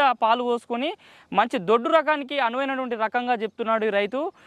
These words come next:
చాలామంది రైతులు దొడ్డు రకాన్ని సాగు చేయాలనుకున్న ఆలోచన ఉన్న రైతులకు ఈ సిగ్మా అనేటువంటిది మంచి వెరైటీ అని చెప్పుకోవచ్చు.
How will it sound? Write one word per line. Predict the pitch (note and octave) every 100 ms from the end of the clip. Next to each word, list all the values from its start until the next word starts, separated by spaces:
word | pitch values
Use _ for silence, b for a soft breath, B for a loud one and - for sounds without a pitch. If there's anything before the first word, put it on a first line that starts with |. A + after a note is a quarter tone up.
| b -
చాలామంది | G#3+ D4 E4 D#4+ D4+
రైతులు | C4+ B3+ C4+
దొడ్డు | G#3 A3 B3+
రకాన్ని | C4+ C4+ B3+
సాగు | A#3 A3 A#3+
చేయాలనుకున్న | B3 A#3+ A#3 A3+
ఆలోచన | G#3+ A3+ A3+
ఉన్న | A3
రైతులకు | G3 G3+ A3 A3 C#4+ C4
ఈ | A3 G#3
సిగ్మా | A3+ G3+ C4+
అనేటువంటిది | C#4 C4 B3+ B3+ C4 A#3
మంచి | G#3 A3 B3
వెరైటీ | A3 A#3+ C4
అని | A#3
చెప్పుకోవచ్చు. | A3+ - G#3+ G3 C4+